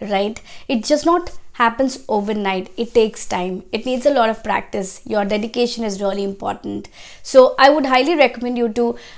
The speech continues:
uh, read books every single day, practice, listen, right? Even if you're not able to, uh, speak in English fluently, just do not worry. It comes with a lot of practice and it takes time for every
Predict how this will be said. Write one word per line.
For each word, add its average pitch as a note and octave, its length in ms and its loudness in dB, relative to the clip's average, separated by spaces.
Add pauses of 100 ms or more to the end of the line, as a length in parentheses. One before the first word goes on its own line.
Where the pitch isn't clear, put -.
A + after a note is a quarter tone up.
(100)
uh, G3+ 380 8 (880)
read C4 380 2 (180)
books A3+ 300 2
every G#3+ 280 2
single G#3 380 -4
day, G3 240 4
practice, G#3+ 880 -2
listen, G#3+ 640 -2 (320)
right? G#3+ 260 0 (440)
Even D#4+ 220 6
if F4 100 0
you're D4+ 180 2
not C4 200 2
able B3+ 300 -2
to, C#4 40 -4 (380)
uh, G#3 180 2
speak C4+ 400 -4
in B3 120 2
English A#3 260 0
fluently, A3 560 -4
just D4 160 -10
do C4 140 -4
not B3+ 260 0
worry. G#3+ 240 0
It G3+ 140 -14
comes G#3+ 200 -4
with A#3+ 160 -2
a A3 40 -2
lot G#3 100 0
of G#3+ 220 -6
practice G3+ 460 -4
and G#3 120 -4
it G3 160 -16
takes F#3+ 220 -4 (100)
time G3 240 -6
for G#3 40 -4 (120)
every F#3+ 120 -4